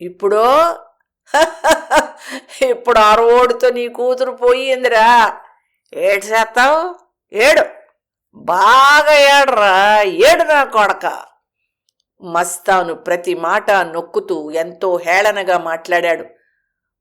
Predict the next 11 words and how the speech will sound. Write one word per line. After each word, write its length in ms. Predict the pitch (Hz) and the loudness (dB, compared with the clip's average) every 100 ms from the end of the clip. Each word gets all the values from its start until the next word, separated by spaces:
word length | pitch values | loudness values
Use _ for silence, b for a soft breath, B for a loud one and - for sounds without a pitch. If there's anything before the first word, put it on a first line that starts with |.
| _ | _
బావో 640 | 226 214 196 196 202 185 | 0 2 4 4 4 2
మస్తానో, 960 | 185 196 185 - 214 185 185 185 180 _ _ b b b b b b b b _ - | 2 -2 -4 -2 0 0 0 -2 -4 _ _ b b b b b b b b _ -10
నా 260 | 202 170 370 | -6 -4 -6
కంట్లో 560 | 370 196 233 311 330 | -4 -6 -6 -8 -8
కారేది 640 | 330 311 294 294 294 285 269 | -4 0 2 2 -2 -8 -10
నీళ్లు 500 | 254 254 277 302 302 | -8 -8 -6 -6 -6
కావో, 800 | 277 269 262 254 247 208 - _ _ - 262 | 0 2 4 6 4 2 -6 _ _ -4 -4
రగతం 840 | 254 240 214 226 254 277 262 240 | 0 2 2 2 0 0 0 0
బాబో, 480 | 233 190 175 185 175 208 214 202 - _ _ | 2 2 2 0 2 4 2 0 -4 _ _
నా 400 | 208 196 180 175 | -16 -8 -4 -2
రగతం. 560 | 196 208 185 202 240 | 0 -2 0 -2 -2